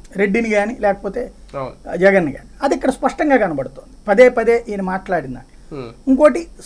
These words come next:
Speaker 1: సింగిల్గా వెళ్ళేటువంటి కాన్సెప్ట్ కనబడట్లేదు అని జనం నమ్ముతున్నారు ఇక్కడ
Speaker 2: అవును.
Speaker 1: మెజారిటీ ప్రజలు.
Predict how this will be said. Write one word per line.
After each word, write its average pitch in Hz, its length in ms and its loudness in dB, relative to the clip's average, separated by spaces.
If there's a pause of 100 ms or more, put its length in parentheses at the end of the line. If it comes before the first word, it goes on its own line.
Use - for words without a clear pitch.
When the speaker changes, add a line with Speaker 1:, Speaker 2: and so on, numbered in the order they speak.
Speaker 1:
సింగిల్గా 302 560 4
వెళ్ళేటువంటి 262 800 2
కాన్సెప్ట్ 233 640 -4
కనబడట్లేదు 202 600 -2
అని 202 180 -2
జనం 247 300 2
నమ్ముతున్నారు 220 520 -6
ఇక్కడ - 500 -18
Speaker 2:
అవును. 127 160 -8 (260)
Speaker 1:
మెజారిటీ 208 460 2
ప్రజలు. - 300 -16